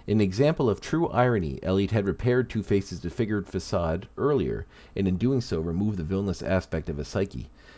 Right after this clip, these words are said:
Now fully restored, Harvey returned to the side of angels to save Gotham's protector.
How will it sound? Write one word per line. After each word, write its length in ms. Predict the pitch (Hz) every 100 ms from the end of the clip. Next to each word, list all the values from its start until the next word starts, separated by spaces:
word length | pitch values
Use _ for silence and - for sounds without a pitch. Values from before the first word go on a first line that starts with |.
| -
Now 300 | - 98 98
fully 360 | 90 - 131 135
restored, 640 | 110 - - 135 73 65 - - -
Harvey 300 | - 120 113
returned 340 | 101 - 131 117
to 60 |
the 60 | 92
side 300 | - 113 98
of 100 | 98
angels 560 | 117 107 71 - - -
to 80 | 87
save 300 | - 85 76
Gotham's 400 | 78 69 71 69
protector. 500 | - - 87 -